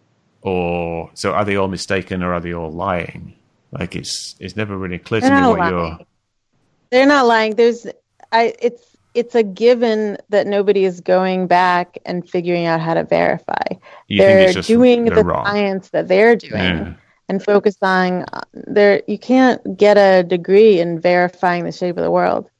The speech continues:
Speaker 2: That's not an
Speaker 1: But
Speaker 2: active field of
Speaker 1: a lot of,
Speaker 2: science.
Speaker 1: a lot of the science that they do verifies it automatically. It's just because it's pu-, they use the flat, the, the globe Earth model, because when they do,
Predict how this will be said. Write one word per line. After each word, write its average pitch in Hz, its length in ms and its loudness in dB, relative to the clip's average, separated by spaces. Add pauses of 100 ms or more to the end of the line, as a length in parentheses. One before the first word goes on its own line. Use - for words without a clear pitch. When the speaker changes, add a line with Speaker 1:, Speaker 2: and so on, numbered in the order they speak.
(240)
Speaker 2:
That's 190 180 -8
not 214 220 2
an 190 160 2
Speaker 1:
But 156 220 0
Speaker 2:
active 180 520 -4
field 185 340 -2
of 170 120 -4
Speaker 1:
a 113 60 0
lot 139 240 2
of, 120 180 0
Speaker 2:
science. - 260 -20
Speaker 1:
a - 160 -6
lot 117 200 2
of 117 180 -2
the 113 80 -8
science 113 400 -4
that 113 120 -8
they 113 100 -2
do 110 480 -4
verifies 98 600 -4
it - 160 -8 (160)
automatically. 101 680 -6
It's 80 120 -8
just - 200 -12
because - 220 -10
it's 90 120 -10
pu-, - 220 -12
they 104 120 -6
use 107 320 -6
the 92 100 -18
flat, 101 320 -4
the, 98 240 -8
the 104 120 -14
globe 107 280 -4
Earth 101 220 -6
model, 98 600 -6 (920)
because 98 380 -8
when 101 140 -6
they 98 100 -8
do, 101 180 -4